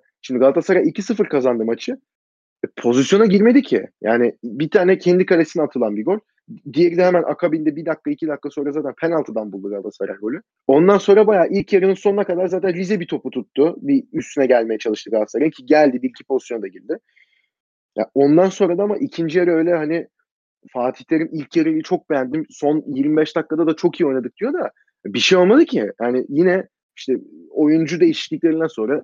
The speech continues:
Adem girdi yanlış hatırlamıyorsam. İşte Jimmy Durmaz girdi. Onlar ileride biraz daha hareketlilik yaptı oyuna sonradan girdikleri için. Rize'de iki sıfır geride olduğu ve en azından ileriye çıkmaya çalıştığı için.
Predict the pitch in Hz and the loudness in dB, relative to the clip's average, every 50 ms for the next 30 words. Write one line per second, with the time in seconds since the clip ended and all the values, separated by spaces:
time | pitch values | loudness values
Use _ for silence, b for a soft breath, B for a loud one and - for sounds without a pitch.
0 | - - - - 139 143 143 147 160 156 156 135 120 107 101 101 120 139 - - | -8 -4 0 2 2 2 2 2 0 0 -2 -4 -6 -8 -8 -6 -6 -6 -6 -8
1 | _ - 104 95 101 - - - - 101 104 95 90 - - 131 131 123 - 123 | _ -14 -12 -12 -12 -12 -14 -12 -8 -8 -6 -6 -8 -10 -10 -10 -8 -6 -6 -4
2 | 113 127 147 147 135 135 143 143 151 151 151 123 117 117 104 95 104 147 - _ | 0 2 2 4 6 6 6 6 6 6 4 2 0 -4 -6 -6 -8 -10 -6 _
3 | - 160 165 175 196 208 220 226 220 175 190 202 190 185 180 170 156 156 147 139 | 2 4 4 4 6 4 4 2 2 0 0 0 2 2 2 0 0 0 0 0
4 | - - 170 160 160 156 135 131 156 147 135 - 147 147 156 135 - 151 143 - | -2 -2 -2 0 0 -2 -2 -2 -2 -2 -2 -2 -2 -2 -2 -2 -4 -6 -8 -8
5 | 160 151 151 - 156 143 127 - _ - 147 - 143 139 135 139 131 - - 135 | -8 -10 -6 -4 -4 -6 -6 -6 _ -6 -4 -2 -2 -2 -2 -4 -4 -6 -6 -4
6 | 127 123 120 120 120 117 - _ _ - 127 113 110 104 - 123 113 117 131 131 | -4 -4 -4 -6 -8 -10 -16 _ _ -16 -16 -16 -16 -16 -18 -18 -14 -12 -4 0
7 | 127 135 131 127 147 - 170 - 165 - - 139 135 139 131 131 127 131 127 123 | 2 2 2 2 0 -4 -6 -8 -4 -2 0 4 4 4 4 6 6 4 4 4
8 | 120 127 127 123 123 120 - _ _ _ _ _ - 139 143 147 143 127 139 135 | 2 0 4 4 4 4 2 _ _ _ _ _ 0 2 4 4 4 2 2 -2
9 | 135 - - 139 139 139 135 139 131 - - - - 127 113 - - 92 95 95 | -2 0 2 2 4 4 4 4 2 0 -4 -8 -8 -8 -6 -6 -6 -8 -8 -10
10 | _ - 110 107 - - 254 | _ -12 -12 -12 -10 -14 -16